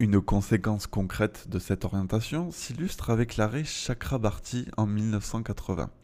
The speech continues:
une décision de la Cour suprême qui statue sur la brevetabilité du vivant. Suite à une demande de brevet de General Electric sur une bactérie,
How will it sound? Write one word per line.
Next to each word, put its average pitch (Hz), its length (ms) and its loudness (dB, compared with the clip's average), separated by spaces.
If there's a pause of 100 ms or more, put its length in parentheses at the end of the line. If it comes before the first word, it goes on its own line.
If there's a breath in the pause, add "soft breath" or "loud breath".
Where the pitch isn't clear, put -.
(380)
une 92 160 0
décision 101 540 -2
de 110 120 2
la 90 120 4
Cour - 240 -4
suprême 151 560 -2 (100)
qui 120 140 -6
statue 120 380 -4
sur - 280 -4
la 101 140 4
brevetabilité 101 880 0
du 113 140 0
vivant. 95 360 -2 (640)
Suite - 360 0
à 98 60 8
une 92 160 4
demande 98 520 4
de 92 120 2
brevet 92 440 2
de 90 140 0
General 95 500 0
Electric 92 640 -2
sur 85 300 -8
une 92 160 -4
bactérie, 113 680 -2